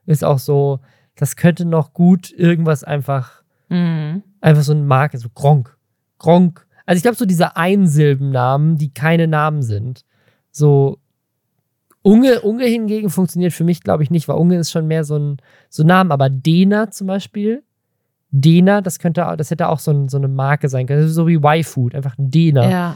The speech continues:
Speaker 1: "Hast du Lust auf einen Dena? Hier, äh, trink mal einen Dena." So, das könnte schon, das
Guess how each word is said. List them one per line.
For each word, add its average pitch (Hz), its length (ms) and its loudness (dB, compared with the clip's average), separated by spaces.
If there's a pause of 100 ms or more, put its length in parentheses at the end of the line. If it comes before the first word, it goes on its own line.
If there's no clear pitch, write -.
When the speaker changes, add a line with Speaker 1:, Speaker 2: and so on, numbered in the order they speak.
(120)
Speaker 1:
"Hast 175 200 2
du 180 40 6
Lust 196 240 4
auf 180 140 -2
einen 143 140 2
Dena? 196 480 0 (240)
Hier, 185 400 4
äh, 185 240 -12
trink 202 280 -2
mal 190 100 2
einen 170 200 2
Dena." 165 460 2 (320)
So, - 120 -6
das 139 160 -2
könnte 175 260 0
schon, 180 300 -2
das 165 280 -10